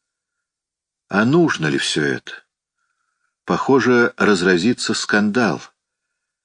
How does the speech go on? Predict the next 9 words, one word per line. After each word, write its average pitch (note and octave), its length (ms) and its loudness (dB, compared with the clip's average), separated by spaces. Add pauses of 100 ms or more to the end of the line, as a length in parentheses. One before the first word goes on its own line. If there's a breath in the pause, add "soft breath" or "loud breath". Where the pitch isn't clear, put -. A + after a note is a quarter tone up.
(160)
Зато C3+ 580 2
Роза — A#2 560 4
прекрасная B2 1000 0
актриса. A#2+ 800 -4 (760 loud breath)
С E2+ 120 -2
другими A2+ 500 4
девочками F#2 680 0
не D#2 140 -4
сравнишь. G#2 680 -2